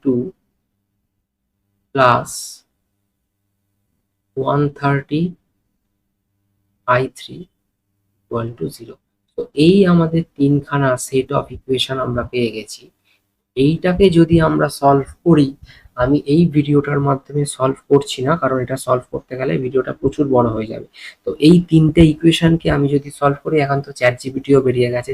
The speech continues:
চ্যাট জিপিটিতে তোমরা ফেলেও এটাকে সলভ করে নিতে পারো। তো এটা খুবই ইজি, এটা সলভিং। Just normally আমরা যে ইকুয়েশনগুলো সলভ করি এক্স, ওয়াই, জেড দিয়ে, তিনটে আননোন, তিনটে ইকুয়েশন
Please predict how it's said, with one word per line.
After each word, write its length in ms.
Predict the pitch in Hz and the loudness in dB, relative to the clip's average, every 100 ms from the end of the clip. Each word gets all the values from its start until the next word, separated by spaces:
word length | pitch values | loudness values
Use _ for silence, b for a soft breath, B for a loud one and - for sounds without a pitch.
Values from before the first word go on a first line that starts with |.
| 123 | -6
চ্যাট 140 | 120 - | -6 -6
জিপিটিতে 480 | 127 123 123 123 127 B B B _ | -8 -8 -8 -6 -6 B B B _
তোমরা 200 | 131 131 123 | -2 0 0
ফেলেও 240 | 123 127 127 | 0 2 2
এটাকে 200 | 120 120 - | 0 -4 -2
সলভ 160 | 123 117 - | -2 -2 -2
করে 140 | 120 117 | 0 0
নিতে 160 | 110 - | -2 -6
পারো। 160 | 110 - _ _ _ _ _ _ _ _ _ _ | -8 -8 _ _ _ _ _ _ _ _ _ _
তো 80 | 127 117 - - _ _ _ _ _ _ _ | 0 0 -2 -12 _ _ _ _ _ _ _
এটা 140 | - 107 - | -8 -8 -6
খুবই 200 | 127 143 120 | 0 0 0
ইজি, 200 | 113 160 269 - _ | -2 -2 -4 -6 _
এটা 160 | - 117 - | -10 -10 -8
সলভিং। 360 | 113 113 165 226 - _ _ _ _ _ _ _ _ _ _ _ - | -8 -6 -6 -6 -10 _ _ _ _ _ _ _ _ _ _ _ -6
Just 220 | 135 - - 120 | -4 -4 -2 0
normally 380 | 117 123 123 127 | 0 0 0 0
আমরা 160 | 120 120 117 | 0 -2 -2
যে 60 | 120 | -4
ইকুয়েশনগুলো 580 | - 120 123 123 120 123 - | -4 -8 -6 -6 -6 -10 -6
সলভ 160 | 117 - | -8 -8
করি 140 | 127 147 120 | -6 -4 -4
এক্স, 140 | - - | -6 -6
ওয়াই, 120 | 120 113 | -6 -2
জেড 160 | 117 113 | -2 -2
দিয়ে, 180 | 123 156 247 _ _ _ _ _ _ _ _ _ _ _ _ | -6 -6 -6 _ _ _ _ _ _ _ _ _ _ _ _
তিনটে 300 | 127 123 120 127 | 2 2 4 2
আননোন, 300 | 120 120 123 120 | 4 4 2 -2
তিনটে 260 | 120 117 117 113 | -4 -4 -2 -2
ইকুয়েশন 320 | 117 113 123 | -4 -10 -8